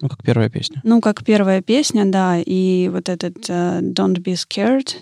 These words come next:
Speaker 2: «Не бойся»,
Speaker 1: Мгм.
Speaker 2: а, «Don't be afraid», а, «Be safe», и вот это все.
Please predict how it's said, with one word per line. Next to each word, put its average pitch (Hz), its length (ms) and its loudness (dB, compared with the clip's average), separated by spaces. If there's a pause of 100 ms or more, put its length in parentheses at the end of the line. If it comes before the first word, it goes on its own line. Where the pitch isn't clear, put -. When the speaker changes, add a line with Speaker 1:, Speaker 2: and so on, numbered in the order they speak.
(120)
Speaker 2:
«Не 190 140 -2
бойся», 226 760 0 (100)
Speaker 1:
Мгм. 135 360 2 (240)
Speaker 2:
а, 180 340 0
«Don't 175 320 0
be 175 160 -2
afraid», 220 540 0 (480)
а, 175 760 -2
«Be 180 220 -4
safe», 208 520 0
и 190 60 -4
вот 180 120 -2
это 180 160 -4
все. 262 400 0